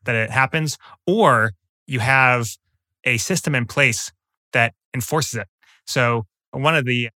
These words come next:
ideas or maybe fantasies I've had about software development frameworks is you have a framework where, to use the V R example, like, your program gets ten milliseconds to render the frame. And if it takes eleven, it just gets kill nine and game over. You see, like, a game over screen on your, and you have to start again.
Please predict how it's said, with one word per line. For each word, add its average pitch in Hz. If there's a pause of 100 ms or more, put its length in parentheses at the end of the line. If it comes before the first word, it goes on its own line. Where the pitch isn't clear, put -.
(180)
ideas 127
or 117
maybe 120
fantasies 131
I've 120
had 117
about 113 (300)
software 139
development 113
frameworks 120
is 127
you 117
have 139
a 123
framework 113
where, 113
to 113
use 127
the 107
V 113
R 113
example, 107 (560)
like, 117
your 127
program 156
gets 127
ten 139
milliseconds 143
to -
render 131
the 117
frame. 135 (440)
And 143
if 120
it 120
takes 147
eleven, 127
it -
just 123
gets 113
kill 123
nine 123 (300)
and 117
game 127
over. 127 (180)
You -
see, 143
like, 110
a 117
game 123
over 123
screen 143
on 123
your, 120
and 123
you 135
have 127
to 117
start 127
again. 131